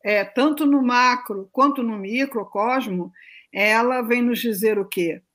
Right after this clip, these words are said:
Inteligência. Aí tem uma inteligência. É uma inteligência do tamanho da minha?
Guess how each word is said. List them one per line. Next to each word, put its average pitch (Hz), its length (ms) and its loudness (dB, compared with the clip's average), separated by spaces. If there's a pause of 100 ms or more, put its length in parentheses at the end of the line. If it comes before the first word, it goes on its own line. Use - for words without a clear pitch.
(420)
Inteligência. 226 1080 -2 (140)
Aí 226 280 -2 (100)
tem 208 240 0
uma 254 140 0
inteligência. 226 880 -2 (580)
É 247 80 2
uma 294 160 6
inteligência 262 640 2
do 220 140 -2
tamanho 208 520 0
da 170 140 2
minha? 220 480 2